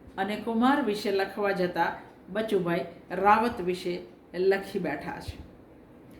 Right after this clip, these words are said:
કુમારનું સાહિત્ય પ્રદાન એટલે અડધી સદી પર્યંતનો ગુજરાતી કાવ્યનો આલેખ. કાવ્ય ક્ષેત્રે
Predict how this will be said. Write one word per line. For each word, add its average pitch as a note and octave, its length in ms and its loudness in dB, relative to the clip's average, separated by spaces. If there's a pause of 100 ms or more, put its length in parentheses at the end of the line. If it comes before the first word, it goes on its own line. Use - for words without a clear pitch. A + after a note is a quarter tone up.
(300)
કુમારનું F4+ 560 4
સાહિત્ય D4 560 2
પ્રદાન G3 460 0 (420)
એટલે A#3 220 2 (160)
અડધી A#3+ 360 6
સદી C#4+ 380 0
પર્યંતનો A3+ 800 0
ગુજરાતી G3+ 680 2
કાવ્યનો F#3 440 0 (180)
આલેખ. E3+ 400 2 (640)
કાવ્ય D4 340 6
ક્ષેત્રે G#3 580 2